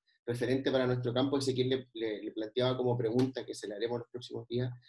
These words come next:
así que la adelanto. Algo súper interesante, es como, ¿cómo podríamos, vosotras dos como directora,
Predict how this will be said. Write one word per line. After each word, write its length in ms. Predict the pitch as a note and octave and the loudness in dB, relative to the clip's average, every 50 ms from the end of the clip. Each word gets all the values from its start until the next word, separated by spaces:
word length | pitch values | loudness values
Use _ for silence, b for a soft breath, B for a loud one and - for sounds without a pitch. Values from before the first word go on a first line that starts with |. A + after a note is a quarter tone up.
| b b _ | b b _
así 140 | - - A2+ | -8 -4 -2
que 100 | A#2 A2+ | 0 0
la 120 | A2+ A2+ | 2 2
adelanto. 540 | A2+ A2 A2+ A#2+ B2 B2 B2 B2 A#2+ A#2+ B2 - _ _ _ _ _ _ _ _ _ _ _ - - - | 0 2 2 2 2 2 2 0 -2 -6 -8 -12 _ _ _ _ _ _ _ _ _ _ _ -12 0 6
Algo 240 | C3 C#3 C#3+ D3+ | 6 8 8 6
súper 240 | D3 - E3+ D#3+ E3 | 6 4 4 6 6
interesante, 640 | D#3+ D#3+ D3 - C#3 C3 C3 B2+ C3 A#2 A#2 B2 B2 | 6 6 6 4 4 4 4 4 2 2 2 2 2
es 140 | B2 B2 B2 | 0 0 2
como, 480 | - D#3 D3+ D3+ D3+ D#3 D3+ - - _ _ _ _ _ _ | 2 4 6 8 6 6 4 2 -6 _ _ _ _ _ _
¿cómo 240 | _ - E3 F#3 G3 | _ 2 2 4 4
podríamos, 760 | F#3 F#3+ F3+ F3 E3+ F3+ F#3 F3+ F#3 F#3 F#3+ G3 G3 G3 - _ _ _ _ _ _ _ | 6 4 4 4 4 4 4 4 6 4 4 4 2 0 -6 _ _ _ _ _ _ _
vosotras 480 | C3 C3 C3 C3 E3 D#3+ D#3+ E3 D3+ C#3 | -2 -2 2 2 2 4 4 4 4 4
dos 160 | E3+ D#3+ - | 2 0 0
como 220 | - E3 D#3 C#3+ | 0 2 4 4
directora, 760 | C3+ C#3 C3 B2+ B2 B2 B2 - - C#3 C#3+ D#3+ E3 F3+ F#3+ | 6 6 6 6 4 2 0 0 2 4 4 4 4 2 -4